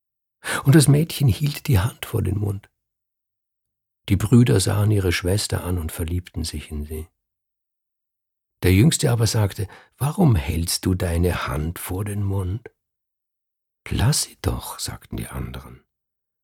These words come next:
"Das sieht doch herzallerliebst aus, lass sie."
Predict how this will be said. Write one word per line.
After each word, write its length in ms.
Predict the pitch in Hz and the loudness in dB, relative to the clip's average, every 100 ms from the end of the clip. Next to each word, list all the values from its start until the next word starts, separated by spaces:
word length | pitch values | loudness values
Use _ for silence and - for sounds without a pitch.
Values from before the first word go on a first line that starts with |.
| _ _ | _ _
"Das 160 | - - | -2 0
sieht 180 | 123 117 | 0 0
doch 220 | 113 - _ _ | -2 -4 _ _
herzallerliebst 1200 | - - 127 170 - - 107 110 110 160 - - | -10 -4 -2 -2 -4 -4 -4 -2 -2 -4 -6 -10
aus, 220 | - 92 - | -8 -6 -6
lass 380 | 82 135 - | -6 -6 -6
sie." 280 | - - - | -4 -6 -8